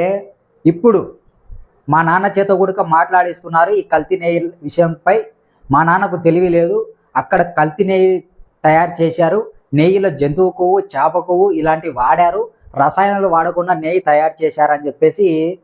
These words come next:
ఆమె అంటుంది. So, మా నాన్నకు తెలి-, తెలిసి కూడా మా నాన్న తప్పు మాట్లాడుతున్నారు, మా నాన్నకు తెలివే లేదు అంటూ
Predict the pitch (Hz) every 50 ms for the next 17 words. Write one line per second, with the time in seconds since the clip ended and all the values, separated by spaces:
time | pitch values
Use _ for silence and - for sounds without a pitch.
0 | _ _ _ _ - 127 156 175 180 175 160 165 170 175 196 175 160 120 92 -
1 | _ _ _ - 196 175 165 156 160 175 180 196 202 185 190 - - - _ 160
2 | 160 170 190 196 180 - - - _ - 160 180 196 - 214 208 208 202 202 208
3 | 185 175 170 170 170 175 180 170 - 143 135 - 185 170 160 156 160 - 160 156
4 | - - 156 151 151 147 160 214 - - _ _ _ _ 135 147 156 170 185 202
5 | 208 185 190 185 - 156 160 175 196 202 202 185 180 180 175 180 - 151 160 170
6 | 202 180 165 165 175 190 190